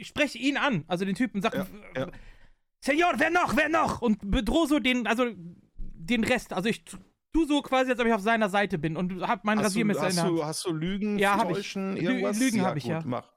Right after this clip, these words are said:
Speaker 2: mach.
Speaker 1: Okay, äh, warte.
Speaker 2: Um ein erschwert aber, ne?
Speaker 1: Ja. Äh,
Speaker 2: Ja.
Speaker 1: ich hab, warte, ich habe, wie viel hab ich auf Lügen?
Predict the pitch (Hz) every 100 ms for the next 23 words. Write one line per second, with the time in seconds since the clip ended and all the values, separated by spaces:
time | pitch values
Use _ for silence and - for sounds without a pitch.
0 | _ _ - 107 _ - - - _ _
1 | _ _ _ - 170 185 214 _ _ -
2 | 185 190 190 190 180 185 247 269 - _
3 | _ _ _ _ _ _ _ _ _ _
4 | _ _ _ _ _ _ _ _ _ _
5 | - - 131 135 147 160 - 127 104 95
6 | 95 98 131 180 185 220 - _ _ _
7 | _ _ _ _ _ _ _ _ _ _
8 | _ _ _ _ _ _ _ _ _ _
9 | _ _ _ _ _ _ _ _ 175 175
10 | 175 175 180 180 120 - 160 - 196 185
11 | 220 175 202 202 196 202 190 160 165 165
12 | 180 156 147 147 151